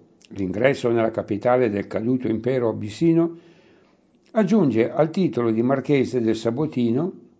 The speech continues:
quello del duca di Addis Abeba. Sul proprio stemma vorrebbe far scrivere: "Veni, vidi, vici", ma Vittorio Emanuele gli concede un'iscrizione più modesta:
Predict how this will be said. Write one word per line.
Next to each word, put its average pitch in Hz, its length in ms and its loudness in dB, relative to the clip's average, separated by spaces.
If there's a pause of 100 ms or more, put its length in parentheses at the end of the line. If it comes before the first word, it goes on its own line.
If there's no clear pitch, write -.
quello 165 200 4
del 190 200 2
duca 151 320 2
di 120 320 0
Addis 131 560 0
Abeba. 113 580 -4 (1000)
Sul 117 240 -6
proprio 165 340 2
stemma 165 440 2
vorrebbe 127 420 2
far 113 160 -4
scrivere: 98 520 -4 (680)
"Veni, 107 600 0
vidi, 143 640 -2
vici", 104 560 -2 (520)
ma 156 100 0
Vittorio 127 800 2
Emanuele 117 640 0
gli 123 160 -4
concede 127 760 0 (220)
un'iscrizione 131 920 2
più 110 160 -2
modesta: 101 640 -2